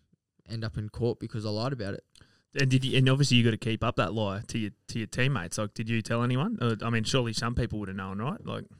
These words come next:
Speaker 1: Yeah, a few, a few players knew just because we were on, on it together, and one of the other boys got caught for the first strike. But, um, yeah, for the second one,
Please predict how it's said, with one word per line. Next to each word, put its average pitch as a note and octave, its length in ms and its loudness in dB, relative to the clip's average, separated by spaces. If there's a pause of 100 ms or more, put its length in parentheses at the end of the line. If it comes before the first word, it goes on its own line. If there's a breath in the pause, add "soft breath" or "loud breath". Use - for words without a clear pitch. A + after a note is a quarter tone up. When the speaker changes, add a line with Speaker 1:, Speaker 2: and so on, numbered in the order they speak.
(140)
Speaker 1:
Yeah, D#3 220 4
a A#2+ 120 -2
few, F3+ 320 4
a C3+ 40 -2
few F3 220 0
players C3+ 300 2
knew C3 160 2
just A#2 200 -4
because - 520 -2
we A2+ 100 -2
were G#2+ 120 0
on, G#2+ 220 -4
on A2+ 140 -4
it G2+ 100 -8
together, A2+ 380 -2
and G#2 240 -6 (140)
one A2+ 140 -6
of A2+ 60 -2
the A2 60 -2
other A2 80 0
boys A2 280 0
got A2 180 0 (160)
caught A#2+ 320 -4
for A#2+ 100 -6
the A2 80 -2
first A#2 280 -4
strike. A2 360 -6
But, G#2+ 200 -6
um, G#2+ 480 -6 (920)
yeah, A#2+ 180 4
for B2+ 160 -4
the B2 100 0
second B2+ 380 0
one, A2+ 320 -2